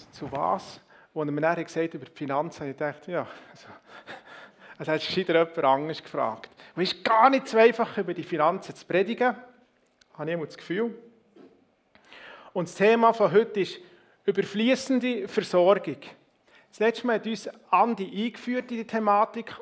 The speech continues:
und er hat ganz viele Sachen gesagt, aber zwei Sachen sind mir besonders geblieben. Er hat vom Herz geredet. Das Herz hinter, dein Herz, wie du mit Finanzen umgehst, ist so matchentscheidend.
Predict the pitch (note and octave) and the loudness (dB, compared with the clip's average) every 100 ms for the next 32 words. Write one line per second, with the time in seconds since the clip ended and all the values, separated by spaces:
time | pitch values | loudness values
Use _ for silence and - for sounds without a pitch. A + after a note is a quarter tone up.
0 | - F#3+ F#3+ D#3+ E3+ - - - _ - | -8 -4 -4 -4 -6 -8 -20 -20 _ -6
1 | G3+ A#3 - A3+ G3+ G3 G3+ B3+ - G#3+ | -4 -4 -4 -4 2 2 2 -4 -4 0
2 | G#3+ G#3+ E3+ - - - F#3 G#3 G3+ F#3 | 0 0 -6 -8 -14 0 2 2 4 4
3 | - G3+ E3+ D3 D3 G3 G#3 G#3+ - G#3 | 2 -10 -8 -8 -6 -4 -4 -6 -6 -6
4 | G3 G3 - - - D#3+ - D3 A#2 C#3 | -4 -6 -8 -16 -8 -8 -6 -10 -2 -2
5 | D3+ - - D#3 - - - - E3+ E3+ | -2 -6 -12 -12 -12 -20 -18 -6 0 2
6 | G#3 - - - E3 D#3+ D3+ - - - | 2 -2 -18 -12 -10 -10 -14 -20 -20 -20
7 | - _ _ _ _ _ - A#3+ A#3+ F#3+ | -20 _ _ _ _ _ -10 -8 -6 -2
8 | F#3+ F3+ - F3 F3+ G3+ F3+ - E3+ D#3+ | 0 -2 -4 -8 -4 -4 -6 -6 -2 -2
9 | F#3 F#3+ - F#3+ - F3 F#3+ F3 C#3+ D3+ | -2 -8 -8 -6 -6 -6 -6 -6 -8 -12
10 | - F#3+ F3 E3 - - F3 F3 D3 B2+ | -12 -8 -4 -6 -6 -16 -12 -8 -8 -10
11 | - A#2 - | -18 -20 -20